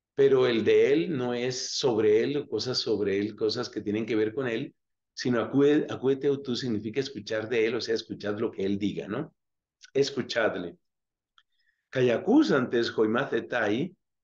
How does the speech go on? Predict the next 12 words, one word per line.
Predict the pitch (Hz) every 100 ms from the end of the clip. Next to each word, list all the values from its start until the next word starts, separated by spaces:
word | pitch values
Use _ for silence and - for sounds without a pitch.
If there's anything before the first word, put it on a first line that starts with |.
| _ _
y | -
escuchando | 123 - 123 131 190 214 139
los | 113 131 131
discípulos, | 101 98 90 - 110 135 208 - _ _ _ _ _ _ _ _ _ -
joimacetai, | 107 117 151 123 107 110 107 127 143 _ _ _ _ _
epesan | 180 269 294 160 139 - 104 101 -
epiprosoponautón. | 117 113 110 110 147 240 233 117 - 113 104 95 98 85 80 _ _ _ _ _ _ _ _ _ _ _ _ _ _
Pipto | - 190 - 151 180 -
es | 123 127 127
el | 110
verbo | 117 113 131 123
caer | - 104 98 98 107